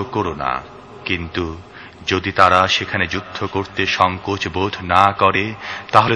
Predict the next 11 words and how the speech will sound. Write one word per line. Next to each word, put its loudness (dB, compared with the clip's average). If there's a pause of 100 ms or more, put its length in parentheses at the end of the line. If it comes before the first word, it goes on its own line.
তোমরাও 4
নিঃসংকোচে 2 (380)
তাদেরকে 0
হত্যা -6
করো, -4 (560)
কারণ 4 (100)
এটাই 6
এ 4
ধরনের 4
কাফেরদের 0 (400)
যোগ্য -2